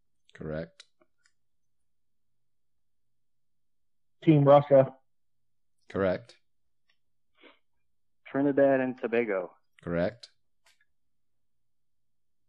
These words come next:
Speaker 2: Team Canada.
Speaker 1: Correct.
Speaker 3: Team Germany.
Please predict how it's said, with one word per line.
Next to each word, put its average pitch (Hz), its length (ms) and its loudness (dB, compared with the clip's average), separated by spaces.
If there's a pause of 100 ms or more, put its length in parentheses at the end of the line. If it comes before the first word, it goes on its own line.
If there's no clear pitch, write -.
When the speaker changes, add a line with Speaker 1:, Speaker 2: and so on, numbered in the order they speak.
(1600)
Speaker 2:
Team 151 220 2
Canada. 147 520 2 (560)
Speaker 1:
Correct. 98 520 -6 (2250)
Speaker 3:
Team 135 460 -2
Germany. 120 540 -4